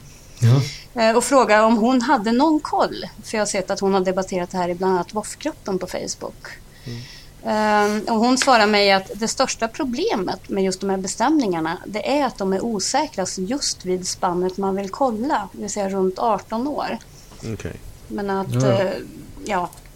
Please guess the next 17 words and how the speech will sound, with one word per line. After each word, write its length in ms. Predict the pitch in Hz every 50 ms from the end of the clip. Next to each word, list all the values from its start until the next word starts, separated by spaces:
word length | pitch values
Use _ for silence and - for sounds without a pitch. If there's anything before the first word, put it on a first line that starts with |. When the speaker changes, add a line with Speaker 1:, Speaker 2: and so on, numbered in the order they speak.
| - - - - - - -
Speaker 2:
ska 360 | - - - - 226 233 254 269
man 240 | 262 240 226 220
hålla 180 | 196 220 208 196
på 180 | 202 - 247 247
med 160 | 233 202 190
sånt 260 | - 214 202 196 190
så 80 | - 190
måste 420 | 185 196 196 - - - - 226
man 140 | 226 220 214
givetvis 400 | 190 170 175 170 - 175 165 - -
kom-, 400 | - 190 170 - - - 151 -
ehm, 420 | 185 180 175 170 170 - - - - - -
komplettera 640 | - 190 175 170 180 - - - 190 185 185 180 175
med 200 | 175 180 185 180 180
psykologi, 960 | 170 - - 185 - - 170 170 165 165 160 160 170 170 165 170 165 165 175 -
grupppsykologiska 1400 | 196 190 180 - - - - 185 - - - - - 185 180 180 170 175 175 170 165 - - - 185 170 170 175 170
bedömningar, 920 | 170 170 180 175 175 175 175 170 170 170 175 175 175 175 175 175 175 175